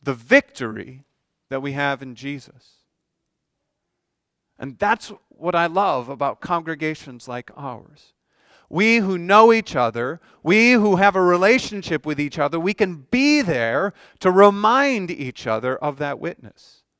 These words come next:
To remind you, you are baptized, you are forgiven,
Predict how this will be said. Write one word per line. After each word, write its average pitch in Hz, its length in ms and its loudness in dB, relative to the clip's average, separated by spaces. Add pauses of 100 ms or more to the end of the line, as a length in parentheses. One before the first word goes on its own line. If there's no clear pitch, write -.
(440)
To 165 100 2
remind 214 580 6
you, 143 240 -4 (400)
you 247 340 4
are 147 160 8
baptized, - 800 -6 (280)
you 285 360 2
are 190 240 6
forgiven, 131 580 -6